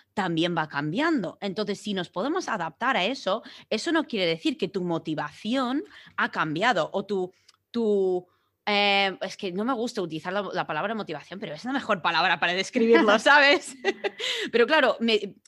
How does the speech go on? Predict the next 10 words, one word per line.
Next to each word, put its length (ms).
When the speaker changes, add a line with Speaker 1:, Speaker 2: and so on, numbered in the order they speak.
Speaker 1:
me, 180
digo 400
que, 420
que 100
me 100
imagino 480
que 100
tú 140
todavía 720
sigues, 720